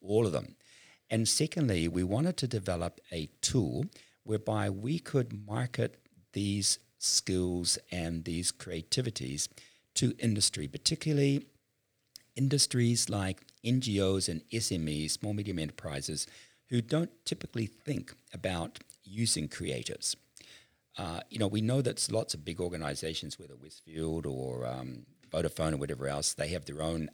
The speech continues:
agencies and their own creatives that they bring in there. And usually those people who are well established, and it's very hard to break into there.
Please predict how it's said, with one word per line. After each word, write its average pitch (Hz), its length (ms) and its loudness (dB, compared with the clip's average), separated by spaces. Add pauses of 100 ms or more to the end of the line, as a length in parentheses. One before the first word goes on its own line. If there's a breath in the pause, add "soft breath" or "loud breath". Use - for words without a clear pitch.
agencies 87 840 -2
and 73 140 -4
their 71 160 -2
own 76 280 -2 (580 soft breath)
creatives 98 760 2
that 76 220 -2
they 76 220 0
bring 104 300 2
in 101 120 2
there. 87 180 2
And 92 100 0
usually 165 280 2
those 117 220 4
people - 280 -6
who 90 200 -10
are 82 60 -2
well 98 240 0
established, 73 560 0
and 85 80 -4
it's 80 80 -6
very 90 200 -2
hard 90 260 -6
to - 60 -12
break 87 300 -2
into 107 200 0
there. 67 180 -4